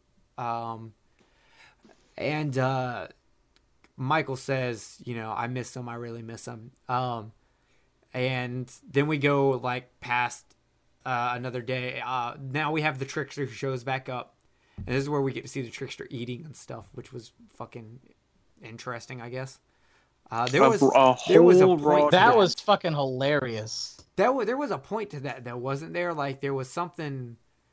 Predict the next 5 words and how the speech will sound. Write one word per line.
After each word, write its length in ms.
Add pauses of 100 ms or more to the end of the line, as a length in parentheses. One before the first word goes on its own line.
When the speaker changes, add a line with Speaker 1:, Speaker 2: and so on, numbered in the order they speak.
(760)
Speaker 1:
about, 480
like, 720
uh, 520 (1080)
uh, 460
a 100